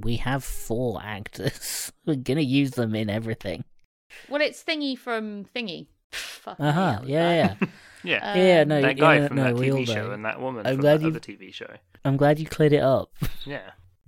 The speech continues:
Speaker 3: The,
Speaker 1: The Thingy
Speaker 3: um,
Speaker 1: from Thingy.
Speaker 3: yeah.
Speaker 1: We don't need it anymore. We, we know who you're talking about, Helena.
Speaker 2: Oh, I'm glad you do.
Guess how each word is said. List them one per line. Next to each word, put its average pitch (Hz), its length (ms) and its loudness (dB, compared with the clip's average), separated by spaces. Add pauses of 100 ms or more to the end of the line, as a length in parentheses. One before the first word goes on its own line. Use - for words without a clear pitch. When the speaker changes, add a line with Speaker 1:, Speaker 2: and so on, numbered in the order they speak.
(1120)
Speaker 3:
The, 113 160 -8
Speaker 1:
The 110 60 -4
Thingy 117 260 -6
Speaker 3:
um, 120 60 -8
Speaker 1:
from 123 180 -6
Thingy. 131 220 -6
Speaker 3:
yeah. 110 140 -10 (380)
Speaker 1:
We 165 120 -4
don't 202 140 -4
need 110 200 -4
it 104 40 -8
anymore. 113 340 -12
We, 170 280 0
we 175 120 0
know 185 140 2
who 156 80 2
you're 135 120 2
talking 127 240 -6
about, 123 140 -6
Helena. 143 400 -2 (420)
Speaker 2:
Oh, 180 80 -6
I'm 190 100 -10
glad 196 220 -4
you 180 160 -6
do. 90 260 -12